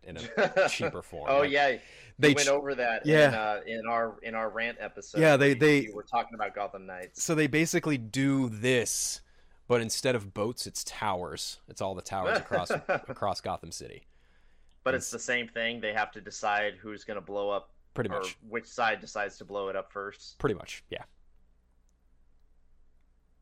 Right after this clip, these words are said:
Speaker 1: But I do think that this whole idea of having a boat full of citizens and a boat full of convicts and having to choose between which one would blow up over the other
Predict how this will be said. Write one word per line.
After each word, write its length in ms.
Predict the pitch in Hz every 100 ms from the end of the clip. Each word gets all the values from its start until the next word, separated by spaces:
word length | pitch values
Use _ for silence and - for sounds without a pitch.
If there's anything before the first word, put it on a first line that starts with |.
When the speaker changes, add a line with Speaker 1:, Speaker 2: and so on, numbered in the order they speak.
| _
Speaker 1:
But 180 | 107 143
I 100 | 123
do 280 | 120 180 254
think 320 | - 147 120
that 360 | 110 113 104 - _ _ _ _ _ -
this 260 | 110 143 -
whole 360 | - 135 131 113
idea 480 | 98 92 117 113 101
of 200 | 98 -
having 320 | 110 107 104
a 60 |
boat 340 | 90 107 110 117
full 220 | - 117
of 120 | 98
citizens 580 | - - 117 107 98 92
and 80 | 98
a 40 |
boat 300 | 87 - 143
full 220 | - 117 95
of 140 | -
convicts 640 | - 113 107 95 90 - - - -
and 120 | 101 92
having 320 | 107 110 104
to 60 |
choose 360 | 92 - 123 107
between 360 | - - 95 92
which 260 | 107 -
one 240 | 107 101 95
would 160 | 87
blow 240 | 87 101 101
up 140 | 95
over 380 | 101 95 90 90
the 140 | 82 95
other 360 | 113 92 82